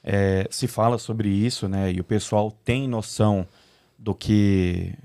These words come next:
tem que, que mudar, porque às vezes eu vejo os especialistas de Planet Coaster na internet. "Ah, é, o bagulho tá feio, o negócio tá não sei o quê. Ah, o cara não vê isso." Meu, eles veem tudo. Só que tem prioridades, entendeu?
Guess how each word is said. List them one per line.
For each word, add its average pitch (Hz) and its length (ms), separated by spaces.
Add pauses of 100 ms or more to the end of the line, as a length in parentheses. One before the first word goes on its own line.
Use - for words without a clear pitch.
(140)
tem 104 460
que, 95 380
que - 120
mudar, 101 360
porque - 240
às 104 100
vezes 110 180
eu 113 120
vejo 104 340 (680)
os 101 380
especialistas 104 880
de 101 220
Planet 104 400
Coaster 107 360
na 104 120
internet. 101 600 (360)
"Ah, 151 280
é, 123 200
o 117 280
bagulho 131 360
tá 170 160
feio, 117 380
o - 20
negócio 110 280
tá 147 80
não 160 80
sei 175 140
o - 20
quê. 135 320
Ah, 151 200
o 123 80
cara 151 340
não 147 100
vê 127 140
isso." 139 380
Meu, 123 240
eles 110 200
veem 131 280
tudo. 87 360 (400)
Só 139 160
que - 80
tem 117 500
prioridades, 120 800
entendeu? 87 540